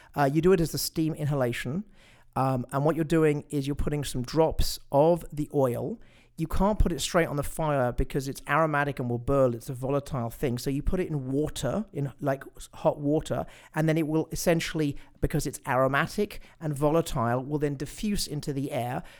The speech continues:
The best way of doing this is then to make, make a steam inhalation where you put something over your head, put your head, face is probably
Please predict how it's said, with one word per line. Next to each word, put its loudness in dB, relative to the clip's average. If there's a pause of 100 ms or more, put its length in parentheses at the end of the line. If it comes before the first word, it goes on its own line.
(160)
The 0
best 6
way 2
of -2
doing 2
this -4
is -2
then 2
to -4
make, -6
make -4
a -6
steam -6
inhalation -2
where -2
you -4
put -4
something -6
over -4
your -6
head, -2 (300)
put 2
your 0
head, 2 (320)
face 4
is -2
probably 0